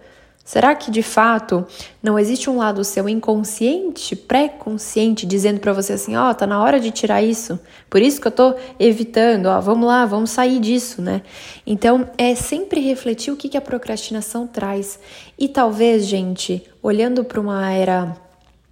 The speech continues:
global e entendendo todas as circunstâncias gerais, né? Eu, eu não tô, assim, entrando caso a caso, porque as pessoas são diferentes e elas têm experiências diferentes. Mas o que eu quero dizer aqui é que a gente tá vivendo um movimento,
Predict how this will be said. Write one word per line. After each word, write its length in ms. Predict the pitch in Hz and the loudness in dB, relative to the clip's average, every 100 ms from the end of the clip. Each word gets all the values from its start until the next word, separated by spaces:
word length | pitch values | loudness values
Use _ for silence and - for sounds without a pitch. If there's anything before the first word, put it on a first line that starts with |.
| _ _ | _ _
global 800 | - 196 185 180 175 202 202 - - | 2 2 2 0 0 0 0 -2 -2
e 80 | |
entendendo 580 | 202 202 214 202 214 220 | -2 0 0 0 0 -2
todas 460 | 220 262 262 320 277 | 0 0 2 2 2
as 100 | 247 | 0
circunstâncias 1000 | 240 226 226 214 214 208 202 202 196 190 | 0 -2 -2 -2 0 0 0 0 -2 0
gerais, 580 | 190 190 190 220 208 202 | 0 0 0 0 -2 -2
né? 380 | 196 202 190 190 | -4 0 0 0
Eu, 80 | - | -2
eu 60 | 196 | -2
não 140 | 202 | -4
tô, 180 | 208 208 | -4 -2
assim, 380 | 233 240 208 196 - - - 208 | -2 -2 -2 -4 -10 -20 -10 -4
entrando 420 | 208 202 208 226 | -4 -2 -2 -2
caso 280 | 226 214 233 | 0 0 0
a 40 | |
caso, 500 | 226 202 202 254 285 | -2 -2 0 0 -2
porque 320 | 277 262 262 | -4 -4 0
as 140 | 247 247 | 0 0
pessoas 300 | 233 240 233 | -4 -4 -4
são 120 | 226 | -4
diferentes 680 | 220 - 190 196 247 254 240 | -4 -4 -2 -2 -2 -2 0
e 40 | |
elas 160 | 208 214 | 0 0
têm 160 | - 214 | -2 -4
experiências 540 | 214 208 208 202 220 | -2 -4 -4 -4 -4
diferentes. 680 | 220 - - 190 170 - - - - - - | -2 -2 -2 -2 -4 -10 -20 -20 -20 -20 -12
Mas 180 | 208 190 | -4 -2
o 60 | 196 | 0
que 80 | 190 | -2
eu 60 | |
quero 260 | 196 214 262 | 2 4 2
dizer 300 | 208 190 185 | 0 2 2
aqui 400 | 180 - 214 254 | 0 -4 0 0
é 80 | 214 | 0
que 120 | 196 | -2
a 40 | |
gente 220 | 196 214 | -4 -4
tá 100 | - | -2
vivendo 460 | 214 240 208 233 277 | 0 0 0 0 0
um 80 | 277 | 0
movimento, 1040 | 262 220 220 196 190 208 247 - - 185 | 0 0 0 0 0 0 -2 -2 -2 -2